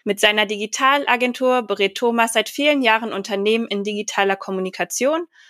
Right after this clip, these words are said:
und entwickelt als Geschäftsführer auch seine eigenen Marken. Bei Hills and Valleys bringt er beides zusammen: strategisches Denken, kommunikatives Handwerk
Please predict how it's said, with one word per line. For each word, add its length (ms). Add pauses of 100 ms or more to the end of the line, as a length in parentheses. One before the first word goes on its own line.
(100)
und 260
entwickelt 400
als 220
Geschäftsführer 800
auch 80
seine 320
eigenen 360
Marken. 420 (220)
Bei 140
Hills 180
and 160
Valleys 360
bringt 240
er 100
beides 400
zusammen: 480
strategisches 840
Denken, 540
kommunikatives 960
Handwerk 540